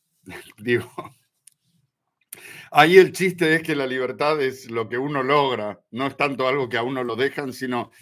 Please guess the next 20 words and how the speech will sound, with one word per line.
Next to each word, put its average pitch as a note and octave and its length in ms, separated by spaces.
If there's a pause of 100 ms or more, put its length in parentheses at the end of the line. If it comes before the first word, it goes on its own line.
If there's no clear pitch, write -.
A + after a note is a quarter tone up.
(340)
la A#2 180
capacidad C#3+ 840
en A#2 100
función A#2 320
de C3 60
la A#2+ 120
fuerza C3+ 440
propia C3 380
que A#2 120
uno A#2 180
tiene B2+ 340
de A#2 320 (800)
expresión B2+ 840
o G2 80
de F#2+ 200
hacerse F#2+ 420
cargo A2+ 300
de F#2+ 60
su F2+ 420
realidad. F2+ 500